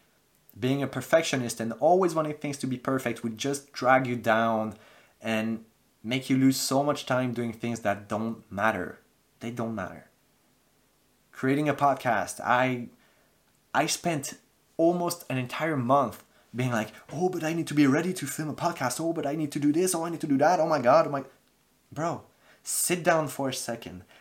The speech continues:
and speak to a fucking camera. That's what you have to do. You make things way harder than it, than what they have to be. And it's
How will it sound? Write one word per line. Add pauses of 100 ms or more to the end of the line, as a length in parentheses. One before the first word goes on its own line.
and
speak
to
a
fucking
camera. (180)
That's (400)
what
you
have
to
do. (2250)
You
make
things
way
harder
than
it, (120)
than
what
they
have
to
be. (1400)
And (140)
it's